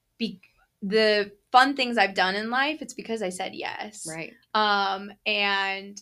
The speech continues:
Speaker 1: um, yeah, I was just so grateful to, to be there. And, um, there were days where I would sit out there, out, like, out by the pool, just looking out, and I just, like, can't believe, right? I'm in this beautiful place, um,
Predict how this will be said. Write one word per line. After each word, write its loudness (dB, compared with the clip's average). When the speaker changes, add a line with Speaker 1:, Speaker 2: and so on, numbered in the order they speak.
Speaker 1:
um, 0
yeah, 6
I 6
was -4
just -10
so -4
grateful -6
to, -6
to -12
be -8
there. 4
And, -2
um, 0
there 0
were 0
days 0
where 0
I 4
would -6
sit -4
out 2
there, 0
out, -2
like, -6
out 0
by -4
the -10
pool, -8
just -10
looking -6
out, -2
and -4
I -2
just, -10
like, -4
can't -4
believe, -8
right? -2
I'm -2
in -4
this -8
beautiful -4
place, -6
um, 0